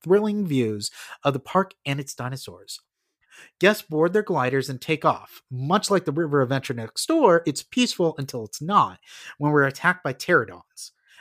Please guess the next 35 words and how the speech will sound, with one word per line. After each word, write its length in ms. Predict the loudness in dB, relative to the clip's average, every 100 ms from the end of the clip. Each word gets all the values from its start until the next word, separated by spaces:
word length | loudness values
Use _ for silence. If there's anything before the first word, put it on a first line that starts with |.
| -2
Eventually, 440 | 2 2 0 -6 0
our 80 | 0
pilot 380 | 2 0 2 0
is 100 | -2
able 320 | 0 2 0
to 80 | -4
get 160 | -4
us 100 | -4 -4
back 220 | -2 -2 -4 _ 4
all 240 | 6 6
in 60 | 0
one 180 | -2
piece 460 | -2 -4 -4 -4 -6 -2
to 120 | 2
the 100 | 2
hangar. 360 | -2 -8 -16 _ _ -20 -20
Similar 320 | -2 2 4 6
to 100 | 4
Soarin' 280 | 4 4
over 180 | 4 2
California, 500 | 2 0 2 0 4
which 220 | 4 4
opened 260 | 2 0 0
in 60 | -2
two 160 | -2
thousand 440 | 0 0 0 -4 0
one, 440 | 4 4 2 -8 -18 -20 -20 -20 _
this, 260 | 0 0 -2 -2 -2 2
this 220 | 2 4
ride 280 | 4 4 2
would 160 | 2 0
have 100 | 0
utilized 580 | 2 4 4 2 -2
guests 280 | -2 -2 -2
dangling 880 | -6 0 2 2 0 -4 -4 -6 -10